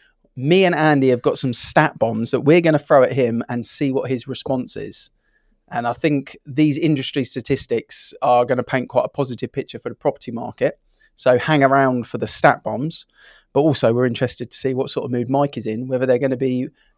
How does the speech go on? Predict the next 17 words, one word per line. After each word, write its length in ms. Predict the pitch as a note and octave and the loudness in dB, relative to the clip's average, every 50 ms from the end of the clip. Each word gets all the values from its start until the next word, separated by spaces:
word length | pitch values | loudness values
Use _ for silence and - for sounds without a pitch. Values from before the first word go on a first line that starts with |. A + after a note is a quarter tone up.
| C3 A#2+ | -10 2
built 220 | - F3 E3 D3+ - | 4 4 6 6 6
up 240 | C#3+ C3+ A#2 - C#3+ | 6 4 4 4 0
or 100 | C3+ C3 | -2 -2
crushed. 640 | - - - F#3 C3 - - - - - - - - _ _ _ _ _ _ _ _ _ _ B2 | -4 2 4 4 4 4 0 -8 -10 -12 -12 -16 -20 _ _ _ _ _ _ _ _ _ _ -6
Um, 420 | B2 B2 B2 A#2+ B2 B2+ B2+ - | -4 -4 -4 -2 -4 -6 -6 -8
so, 240 | - - D3 C#3 C#3 C#3 D3 | -2 2 2 4 4 2 0
Andy, 520 | D#3 F3+ F#3 F3+ C3 A2 G#2 A#2 - _ _ _ _ _ _ _ _ _ | 0 0 0 0 0 -2 -6 -8 -14 _ _ _ _ _ _ _ _ _
you've 180 | - F3 F3+ | 0 2 4
got 120 | - E3+ C#3 | 4 4 4
the 60 | C#3 | 6
lettings 340 | C#3 C#3+ A2+ C3+ B2+ A#2 B2+ | 6 6 6 4 -2 -4 -4
ones, 260 | A2+ A#2 A#2+ C3 C3+ | -2 -2 -2 0 6
I've 140 | D3+ D#3 D3 | 6 6 6
got 80 | C#3+ | 6
the 80 | - A#2+ | 0 -2
sales 420 | - - D3+ C#3+ C3 B2 A#2+ - | 2 4 6 8 8 6 4 0
ones. 500 | - A2 A2 A#2 C#3 D#3+ - - - - | -4 -6 -6 -4 -6 -6 -6 -10 -12 -16